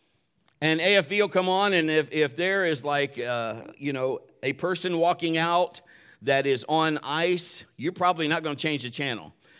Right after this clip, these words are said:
You're gonna watch to see what happens. Maybe not the best decision. Uh, but there's, we've all lived through decisions like, "Ah, I wish I would've, I could do that. I, I would like a do-over." We've all,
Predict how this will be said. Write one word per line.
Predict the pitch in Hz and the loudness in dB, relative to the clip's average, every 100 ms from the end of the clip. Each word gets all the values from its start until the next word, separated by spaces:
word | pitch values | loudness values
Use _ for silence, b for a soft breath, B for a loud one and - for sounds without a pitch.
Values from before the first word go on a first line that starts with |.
| b | b
You're | 139 170 | -6 0
gonna | 165 | 0
watch | 131 151 156 151 | 2 2 2 0
to | 131 | -6
see | 127 170 170 | -6 -2 -2
what | 151 143 | 2 2
happens. | 143 151 135 82 78 - _ b b b b | 2 0 -2 -10 -18 -20 _ b b b b
Maybe | 170 214 226 | -2 0 2
not | 214 | -2
the | 180 | 0
best | 165 185 - | 2 2 0
decision. | 156 151 175 170 131 95 87 - b b b b b | -4 -2 0 0 0 -6 -10 -20 b b b b b
Uh, | 135 143 165 | -2 -2 -2
but | 170 | -2
there's, | 196 214 175 - | 2 2 0 -6
we've | 208 226 | -4 0
all | 240 277 233 | 4 6 6
lived | 214 233 156 | 6 4 4
through | 185 | -6
decisions | 160 151 180 165 170 151 | -4 0 0 0 0 0
like, | 156 170 | 0 0
"Ah, | 196 185 156 135 | -4 -2 -4 -6
I | |
wish | 156 151 | -4 -2
I | 156 | 0
would've, | 147 135 113 110 - | 0 0 -4 -10 -8
I | 127 135 | -8 -6
could | 120 156 123 | -4 -6 -6
do | 143 185 | -6 -2
that. | 156 143 | 0 0
I, | 127 - | -2 -4
I | 147 | -4
would | 165 | -2
like | 175 180 | -2 0
a | 170 | -2
do-over." | 123 202 170 135 98 80 _ _ _ _ _ _ _ _ _ _ _ _ _ _ _ - | 0 2 4 2 -2 -14 _ _ _ _ _ _ _ _ _ _ _ _ _ _ _ -6
We've | 160 156 | -4 4
all, | 185 175 151 | 4 4 2